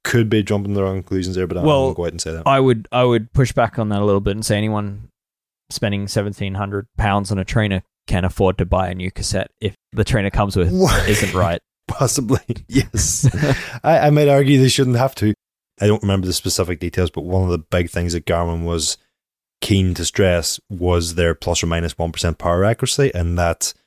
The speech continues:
Speaker 1: and it's a problem that I've had with power meters for a while, in that we hear this plus or minus figure bandied about, and quite often it refers to a specific wattage at a specific cadence, and if it's within plus or minus two percent, then the power meter is approved for that accuracy across,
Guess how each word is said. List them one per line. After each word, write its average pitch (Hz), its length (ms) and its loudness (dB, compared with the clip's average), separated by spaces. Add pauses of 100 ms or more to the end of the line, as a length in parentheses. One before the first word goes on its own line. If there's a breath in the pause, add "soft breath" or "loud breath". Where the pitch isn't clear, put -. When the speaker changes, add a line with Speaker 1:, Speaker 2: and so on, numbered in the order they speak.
(280)
Speaker 1:
and 92 120 2
it's 87 120 0
a - 60 2
problem 101 320 2
that 90 100 2
I've 87 180 0
had 95 240 -2
with 82 140 -8
power 85 180 0
meters 82 240 -4
for 90 120 -4
a 82 60 -2
while, 85 260 -2
in 80 120 -6
that 82 200 -8
we 87 120 -2
hear 98 400 4
this 87 240 0
plus - 260 -2
or 90 40 -2
minus 87 280 -4
figure 85 240 -2
bandied 82 320 -2
about, 82 300 -2
and 87 280 -4
quite 95 220 0
often 87 280 -2
it 85 80 -6
refers 85 520 -2
to 85 280 -2 (280)
a 104 220 4
specific 107 440 -2
wattage 85 340 0 (100)
at 87 200 -6
a 92 180 2
specific - 440 -4
cadence, 80 440 -2 (380)
and 90 140 2
if 85 120 0
it's - 160 -4
within 95 280 0
plus 92 220 -2
or 90 40 -4
minus 85 220 -2
two - 140 -6
percent, - 440 -2
then 82 240 -2
the 82 60 -8
power 85 240 -2
meter 82 260 -4
is 76 120 -4
approved 80 420 -4
for 78 300 -4 (360)
that 90 180 2
accuracy 87 460 -2
across, 85 480 -2